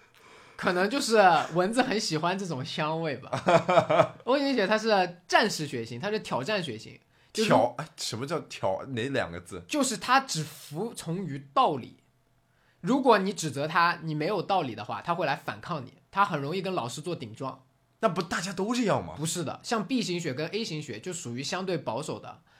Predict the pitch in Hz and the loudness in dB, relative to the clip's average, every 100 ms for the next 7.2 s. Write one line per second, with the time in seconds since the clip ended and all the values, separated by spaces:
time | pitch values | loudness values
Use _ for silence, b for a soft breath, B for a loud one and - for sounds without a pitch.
0 | b 147 147 156 208 214 220 180 127 - | b -4 -2 -2 -2 2 4 2 0 -12
1 | _ 175 180 180 139 139 190 139 - 160 | _ 2 4 6 6 4 2 -2 4 6
2 | 160 - b b _ _ _ - 143 143 | 6 2 b b _ _ _ -6 -4 -2
3 | 117 120 147 135 107 139 143 101 - 165 | -2 -2 -4 -6 -6 -4 -4 -4 0 0
4 | 110 92 73 60 - _ _ _ - 180 | 0 -6 -12 -16 -20 _ _ _ 2 4
5 | 175 165 165 _ _ _ _ _ - 247 | 4 0 -8 _ _ _ _ _ -2 2
6 | 220 170 107 - 147 87 113 - 160 98 | 4 4 4 4 4 2 -6 -2 0 0
7 | 65 | -4